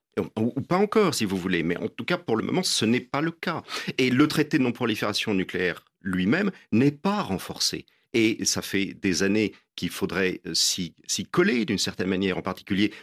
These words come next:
le renforcement des conditions de sortie du traité, l'article dix, dont a utilisé de manière absolument, euh, euh, indue, euh, le, la Corée du Nord en janvier deux mille trois,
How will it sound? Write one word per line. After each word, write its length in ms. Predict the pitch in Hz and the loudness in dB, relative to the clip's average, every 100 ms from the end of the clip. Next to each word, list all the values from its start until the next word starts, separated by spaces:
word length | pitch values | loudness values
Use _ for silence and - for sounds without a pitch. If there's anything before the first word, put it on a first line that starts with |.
| - | -4
le 80 | 98 | -2
renforcement 540 | 92 - - 95 95 | 0 -2 -4 -2 0
des 80 | 85 | -2
conditions 360 | 95 85 - | -4 -4 -2
de 60 | 90 | -2
sortie 280 | - - 98 | -4 -4 -4
du 100 | 95 | -2
traité, 320 | - 143 233 | -2 -2 -2
l'article 420 | 214 - - 107 | -2 -6 -6 -6
dix, 320 | 120 254 196 - - - | -4 -2 -2 -4 -10 -8
dont 140 | 92 - | -4 -2
a 120 | 95 - | -2 -4
utilisé 540 | 92 - 90 85 104 | -8 -6 -4 -2 0
de 100 | 80 | 0
manière 420 | 87 90 90 - | 0 0 0 -2
absolument, 560 | 85 76 - 90 98 87 90 | -8 -8 -8 -2 -2 -2 -4
euh, 260 | 85 85 80 - - | -4 -6 -8 -12 -8
euh, 200 | 87 - - 87 - | -6 -8 -10 -12 -4
indue, 440 | 110 98 127 117 - - - - | -2 0 0 -2 -6 -18 -10 -2
euh, 200 | 95 92 | 0 0
le, 260 | 90 92 92 | 0 0 0
la 100 | 90 | -2
Corée 220 | - 90 | -4 -2
du 100 | 95 | 0
Nord 200 | 101 - | 0 0
en 120 | 98 | -4
janvier 220 | 95 95 110 | -4 -2 -2
deux 60 | |
mille 160 | 135 180 | -2 -4
trois, 300 | - 262 | -6 -6